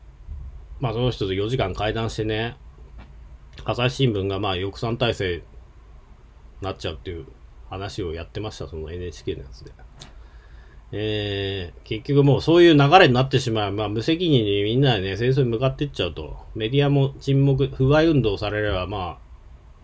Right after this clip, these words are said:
会社潰れちゃうんで、えー、戦争に加担していくってことが描かれてましたね。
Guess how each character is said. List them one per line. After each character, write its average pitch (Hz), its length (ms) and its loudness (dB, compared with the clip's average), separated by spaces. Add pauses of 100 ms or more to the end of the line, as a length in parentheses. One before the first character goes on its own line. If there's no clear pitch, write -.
(1000)
会 131 180 0
社 131 240 0 (320)
潰 123 160 -4
れ 127 80 -2
ち 131 60 -2
ゃ 117 60 2
う - 20 -4
ん 90 100 -6
で、 85 220 -8 (1200)
え 101 840 -6
ー、 - 40 -12
戦 110 120 -2
争 107 200 -6
に 107 100 -6
加 104 120 -8
担 107 220 -6
し - 80 -12
て 110 60 -6
い - 20 -8
く 107 80 -6
っ - 20 -8
て - 220 -8
こ 104 100 -6
と 90 140 -6
が 87 240 -8 (1400)
描 95 180 -10
か 117 120 -4
れ 98 80 -6
て - 80 -16
ま - 120 -18
し - 80 -18
た 76 80 -18
ね。 87 220 -12